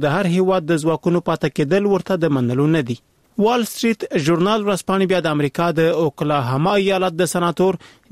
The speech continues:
جیمز انهوف مقاله خپره کړې ده. د مقاله کې د ولسمشر جو بایدن پر هغې پریکړې کلکه نیوکه شوې چې غواړي خپل ټول سرتیري له افغانستانه وباسي.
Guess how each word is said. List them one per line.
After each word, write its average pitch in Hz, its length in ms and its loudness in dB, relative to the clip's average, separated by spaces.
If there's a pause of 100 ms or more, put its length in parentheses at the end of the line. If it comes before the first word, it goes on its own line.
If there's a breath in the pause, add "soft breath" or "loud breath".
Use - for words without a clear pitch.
(120)
جیمز 185 320 0 (200)
انهوف 165 380 -2 (100)
مقاله 156 380 -2
خپره 123 300 -4
کړې 127 240 -2
ده. - 280 -6 (320 soft breath)
د 202 160 2
مقاله 196 400 -2
کې 175 140 0
د 180 100 2
ولسمشر 165 580 0
جو 151 160 2
بایدن 165 320 0
پر 165 140 0
هغې 165 320 0
پریکړې 160 420 0
کلکه 160 320 -2
نیوکه 175 380 0
شوې 196 280 0
چې 170 60 0 (100)
غواړي 190 340 0 (360 loud breath)
خپل 190 260 -2 (120)
ټول 190 240 0
سرتیري 202 480 0
له 147 100 2
افغانستانه 123 640 -2
وباسي. 123 440 -2